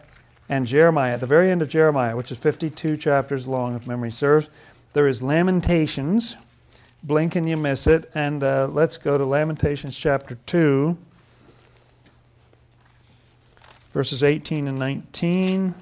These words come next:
Good old Lamentations, you know. You can count on Lamentations for some <laughs> material like this.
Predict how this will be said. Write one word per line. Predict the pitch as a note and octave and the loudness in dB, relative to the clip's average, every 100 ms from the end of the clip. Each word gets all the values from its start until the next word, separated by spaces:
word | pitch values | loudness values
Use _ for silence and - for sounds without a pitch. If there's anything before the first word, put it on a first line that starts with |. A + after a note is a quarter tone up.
| - _ _ _ _ _ _ - - | -18 _ _ _ _ _ _ -10 2
Good | D3+ | 6
old | D#3 D3+ | 6 6
Lamentations, | B2+ C3+ D3 C#3 - - B2 C3+ D3+ E3 E3+ - | 2 0 0 0 0 0 0 -2 -2 0 0 -4
you | B2 | -4
know. | D3+ E3+ E3+ - _ _ _ - | 0 0 -2 -8 _ _ _ -12
You | |
can | B2+ A#2+ | -10 0
count | - - D3 D#3 | 2 2 2 2
on | D3 C#3+ C3 | 0 -2 -2
Lamentations | C3+ C#3 C3 - A#2 A2+ D3+ D3+ - | -4 -4 -2 -2 -2 -6 -10 -14 -14
for | A#2+ | -14
some | B2+ A#2+ - A#3+ | -14 -16 -4 -4
<laughs> | - - | -2 -8
material | C3 - D#3+ D#3 C#3+ | 2 4 6 6 4
like | C#3 C3 C#3 | 2 0 2
this. | D3+ | 0